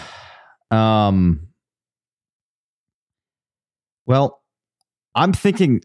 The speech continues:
where I'd like to go next here might be an unexpected play, but I'd like to nominate Najee Harris of the Pittsburgh Steelers, with the thought being that if they somehow manage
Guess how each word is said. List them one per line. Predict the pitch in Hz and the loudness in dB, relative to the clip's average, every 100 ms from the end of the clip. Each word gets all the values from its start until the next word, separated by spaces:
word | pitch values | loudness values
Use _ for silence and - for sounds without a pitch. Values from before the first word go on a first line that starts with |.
| - | -4
where | 113 117 | 0 2
I'd | 127 117 | 2 0
like | 110 110 | 0 0
to | 104 | 0
go | 98 | 2
next | 90 92 - - | 2 0 -2 -2
here | 87 78 87 - _ _ _ _ _ _ _ _ | 0 -2 -4 -10 _ _ _ _ _ _ _ _
might | - 117 131 | -6 -2 2
be | 147 | 2
an | 123 - | 0 0
unexpected | 113 117 - 113 101 90 80 | 0 -2 -2 -2 -2 -4 -6
play, | - 87 73 71 - _ _ _ _ _ _ _ | -4 -2 -2 -4 -12 _ _ _ _ _ _ _
but | 113 - | -6 -2
I'd | 120 143 | -2 0
like | 131 113 | 0 -2
to | - | 0
nominate | 95 92 92 87 82 - _ 92 | 0 2 0 0 -2 -6 _ -2
Najee | 98 113 110 90 | 0 0 0 0
Harris | 95 95 85 85 - - _ - | 0 0 -2 -6 -10 -12 _ -8
of | 82 | -6
the | 82 | -4
Pittsburgh | - 98 - 95 85 | -4 -4 -2 -4 -4
Steelers, | - 92 87 80 87 - _ _ _ _ _ _ _ _ _ _ _ _ | -4 -2 -2 -4 -6 -12 _ _ _ _ _ _ _ _ _ _ _ _
with | 110 | -2
the | 101 | -2
thought | 127 120 - | 0 -2 0
being | 127 135 101 92 87 - _ _ _ - | 2 4 2 0 -2 -6 _ _ _ -6
that | 107 107 98 | -2 -2 0
if | 110 104 | -2 -2
they | 110 | -2
somehow | 98 - 127 117 117 | -2 0 0 2 2
manage | 107 101 107 101 92 85 | 0 0 2 0 0 -4